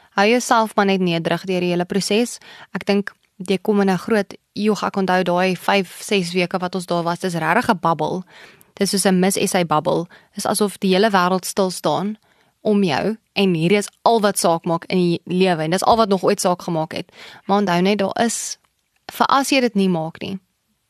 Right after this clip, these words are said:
daar is 'n lewe weer, soos, daar's 'n lewe buite meer vir Suid-Afrika nie, Suid-Afrika. Dis nie die beginning en end. Dit is nie wat jou gaan maak of breek in die lewe of gaan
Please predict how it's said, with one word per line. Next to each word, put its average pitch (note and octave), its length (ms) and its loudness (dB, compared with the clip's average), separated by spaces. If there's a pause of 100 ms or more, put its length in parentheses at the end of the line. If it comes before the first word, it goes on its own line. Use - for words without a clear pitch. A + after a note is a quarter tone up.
(160)
daar G#3 160 2
is A#3 100 0
'n A#3 80 2
lewe F#3 280 2
weer, E3 320 -4
soos, F#3 240 -4
daar's F3+ 220 0
'n G#3 80 0
lewe G3 240 2
buite F3 340 0
meer F3 160 0
vir - 140 -8
Suid-Afrika E3+ 520 -4
nie, E3+ 160 -10 (460)
Suid-Afrika. F3+ 600 -4
Dis E3+ 240 -4
nie A3 180 0
die F#3+ 260 2 (760)
beginning F#3+ 520 4
en F#3 100 2
end. F3+ 320 2
Dit F3 160 0
is G3+ 140 0
nie A3+ 140 2
wat G3 180 2
jou F#3+ 120 2
gaan F3+ 200 2
maak F3 260 2
of F3 120 -2
breek F3+ 460 0
in F#3+ 80 0
die F3+ 120 2
lewe F3 460 2
of - 220 0 (300)
gaan G3 460 2